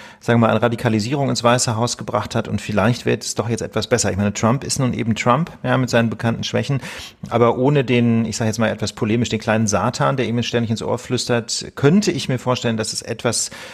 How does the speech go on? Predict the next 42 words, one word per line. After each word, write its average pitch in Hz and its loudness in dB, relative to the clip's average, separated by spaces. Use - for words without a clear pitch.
äh, 110 4
etwas 107 0
vernünftiger 123 2
zugeht, 117 0
denn 107 2
er 92 -2
hat 107 -2
ja 139 4
auch - -2
vernünftige 120 0
Be-, 110 -4
oder - -2
alles 127 2
relativ, 104 4
ne, 160 4
aber 127 2
vergleichsweise 113 2
vernünftige 117 2
Berater, 110 2
wie 113 -4
zum 110 -2
Beispiel 104 0
Jared 95 0
Kushner, 104 -2
der, 95 0
ähm, 95 4
wie 110 2
soll 92 2
ich 92 -2
sagen, 95 2
jedenfalls 92 0
jetzt, - -8
äh, 110 -2
niemand 104 4
ist, - -4
der 104 2
bewusst 104 -2
irgendwie 104 -4
den 104 0
Atomkrieg 107 -4
provozieren 98 -10
würde. - -10